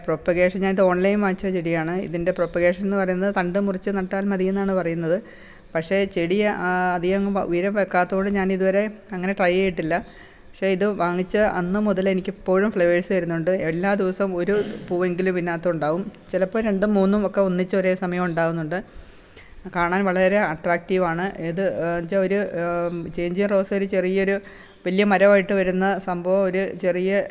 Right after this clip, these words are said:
ചെടിയായിട്ട് നമുക്ക് ചട്ടിയിൽ ഒതുങ്ങി നിൽക്കുന്നത് കാണുമ്പോൾ തന്നെ ഒരു ഭംഗിയാണ്. പിന്നെ, ഉം, ഇതിൻ്റെ, ആ, ഇത്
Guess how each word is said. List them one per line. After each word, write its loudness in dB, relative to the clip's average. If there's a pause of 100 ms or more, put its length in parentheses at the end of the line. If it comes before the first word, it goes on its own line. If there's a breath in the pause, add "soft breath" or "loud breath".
(100)
ചെടിയായിട്ട് 0
നമുക്ക് -4
ചട്ടിയിൽ -2
ഒതുങ്ങി -2
നിൽക്കുന്നത് -2
കാണുമ്പോൾ -2
തന്നെ 2
ഒരു 0
ഭംഗിയാണ്. -4 (520 loud breath)
പിന്നെ, 0 (140)
ഉം, -2
ഇതിൻ്റെ, 2 (160)
ആ, 0
ഇത് 0